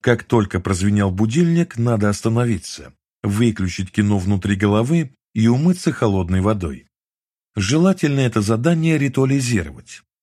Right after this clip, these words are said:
то есть делать в одном и том же месте, в одно и то же время.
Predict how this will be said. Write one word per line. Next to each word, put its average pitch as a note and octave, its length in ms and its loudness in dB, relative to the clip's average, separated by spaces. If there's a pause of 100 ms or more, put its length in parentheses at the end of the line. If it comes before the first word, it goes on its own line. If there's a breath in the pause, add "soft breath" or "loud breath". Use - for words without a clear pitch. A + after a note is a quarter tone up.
(120)
то A2+ 140 4
есть A2 240 0
делать F#3 340 2
в C3 80 -2
одном C#3+ 320 0
и C3+ 40 -2
том C3+ 180 -2
же B2+ 140 -2
месте, G2 480 -6 (200)
в G2+ 160 2
одно B2+ 340 2
и C#3 60 0
то G#2 160 0
же F#2+ 120 0
время. F#2 440 -4